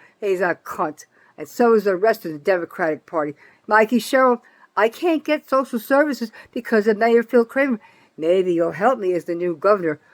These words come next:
or maybe Bonnie Watson Coleman will help me.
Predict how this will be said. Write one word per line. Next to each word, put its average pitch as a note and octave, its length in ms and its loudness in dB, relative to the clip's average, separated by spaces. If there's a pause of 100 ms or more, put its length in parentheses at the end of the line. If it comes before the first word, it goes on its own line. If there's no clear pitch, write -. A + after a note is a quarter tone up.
(220)
or F#3 100 -6
maybe F#3 340 -4 (180)
Bonnie F#3+ 360 2 (180)
Watson F3 400 -2
Coleman A#3+ 560 2
will E3+ 160 -8
help E3 220 -4
me. C#3 220 -14